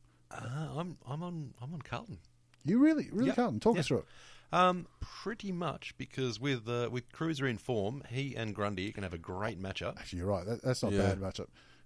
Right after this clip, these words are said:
Speaker 2: Uh, Grundy's got obviously the mobility over Cruiser, but
Speaker 3: Mm.
Speaker 2: geez, Cruiser's a great marking target for him.
Speaker 3: Yep.
Speaker 1: Yeah. Um, if Casbolt can, uh, kick straight as well, it's gonna be pretty interesting, which he's, he's been doing so far, so it might be interesting. So, um, and I just think it's gonna be great to see,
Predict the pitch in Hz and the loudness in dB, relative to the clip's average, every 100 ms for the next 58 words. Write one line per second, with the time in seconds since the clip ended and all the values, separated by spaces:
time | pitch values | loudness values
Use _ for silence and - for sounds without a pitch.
0 | - 107 104 98 143 127 104 117 - 110 | -4 -2 0 6 8 8 4 2 4 2
1 | - 104 104 101 117 117 143 151 139 135 | 2 2 2 2 4 4 4 2 2 2
2 | 151 156 196 110 110 113 113 - 120 101 | 0 0 0 -2 2 4 4 4 4 4
3 | 95 92 107 98 104 101 101 95 90 92 | 0 0 0 2 0 0 -2 -4 -4 -4
4 | - 98 101 - 98 110 113 85 - 107 | -4 -6 -6 -2 -2 0 -2 -4 -4 -2
5 | 110 107 110 - 120 - - 127 135 117 | 0 0 -4 -4 -6 -6 -6 -6 -2 -2
6 | 110 - 107 - - 101 92 85 - - | -2 -4 -8 -8 -6 0 0 0 -4 -6
7 | - 113 123 87 104 190 98 - 90 82 | -2 -2 0 -4 -6 -6 -10 -8 -6 -6
8 | 80 90 87 - 147 139 170 208 190 196 | -6 -6 -6 -6 -6 -6 -8 -6 -2 0
9 | 190 160 143 - 160 233 - 147 139 131 | 0 0 -2 -2 -4 -4 -8 -8 -8 -14
10 | - 147 - - 123 117 107 95 - - | -18 -18 -18 -10 -4 -2 -4 -8 -16 -18
11 | - - 123 117 123 127 131 - - - | -18 -12 -2 0 0 0 -6 -8 -20 -20
12 | - - 139 175 180 143 135 131 120 117 | -20 -8 -4 -4 -6 -8 -6 -4 -2 -2
13 | 104 117 - 113 139 143 - - 113 110 | -4 -14 -8 -2 -2 -2 -4 -2 -2 -2
14 | 104 | -6